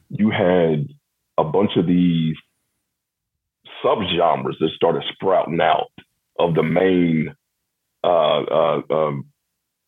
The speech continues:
the, the, the main music, like rock and, you, you know,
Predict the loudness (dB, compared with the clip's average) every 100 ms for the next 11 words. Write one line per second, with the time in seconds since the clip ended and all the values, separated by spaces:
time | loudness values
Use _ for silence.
0 | _ -2 -2 0 0 2 4 4 2 2
1 | 2 0 0 0 2 2 0 -4 -2 -2
2 | -2 -4 -6 -6 -6 -4 -2 -2